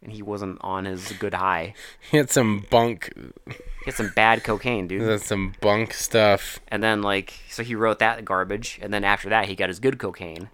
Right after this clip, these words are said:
Speaker 1: so he started writing the samurai part of the story.
Speaker 2: Yeah. I'm sure the samurai was kind of an afterthought. He probably was like,
Speaker 1: Afterthought? That,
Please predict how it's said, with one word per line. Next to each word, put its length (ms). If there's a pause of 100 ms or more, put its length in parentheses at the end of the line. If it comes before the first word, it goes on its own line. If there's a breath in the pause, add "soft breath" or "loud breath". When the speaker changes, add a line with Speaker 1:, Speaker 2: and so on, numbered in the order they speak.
Speaker 1:
so 140
he 60
started 220
writing 240
the 60
samurai 440
part 240
of 60
the 80
story. 380 (1160 loud breath)
Speaker 2:
Yeah. 260 (720 soft breath)
I'm 320
sure 240
the 340
samurai 440
was 120
kind 160
of 80
an 60
afterthought. 640 (880 soft breath)
He 100
probably 280
was 140
like, 340 (540)
Speaker 1:
Afterthought? 560
That, 140